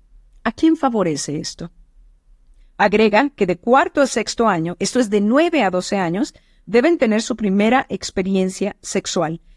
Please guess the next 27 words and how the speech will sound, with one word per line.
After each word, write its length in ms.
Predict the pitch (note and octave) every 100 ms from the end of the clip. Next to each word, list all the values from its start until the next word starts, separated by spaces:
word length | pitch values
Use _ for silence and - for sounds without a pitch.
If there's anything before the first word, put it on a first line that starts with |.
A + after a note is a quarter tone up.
| -
y 160 | G#3 A#3
aprender 680 | A3 A3 G#3+ G#3 C4+ F4+ _
de 180 | A3+ G3+
la 120 | G3+
pornografía 1000 | - C#4 C#4 C4+ B3+ A3+ - F3+ E3 D#3+ _ -
en 200 | F3 D#3+
línea. 400 | D#3 C#3 B2+ _ _ _ _ _ _ _ - _ _
Para 200 | A3+ A#3
la 160 | C#4+ E4
oms, 340 | B3 G3 F#3+ -
los 180 | F#3+ G3+
niños 280 | B3+ C#4+
de 100 | A3+
cero 680 | - - - C#4+ D4 E4 - _ _ _
a 160 | F#3+ -
cuatro 480 | G#3+ G#3 G#3+ A3+ G3+
años, 420 | E3+ E3 C4+ -
o 60 | F3
sea, 220 | F#3+ E3+
desde 300 | - D#3+ E3+
recién 400 | E3 - A3 C#4
nacidos, 640 | C#4 - D#3+ D#3 A3+ - _ _ - - _ _ _ -
deben 320 | F#3+ C4 E4+
aprender 420 | D#4+ A3 G#3+ G#3
sobre 340 | C4+ B3 G3+ F#3
la 120 | F3
masturbación 1040 | F#3+ G3 B3 - B3+ A3 A3 - A3+ G3+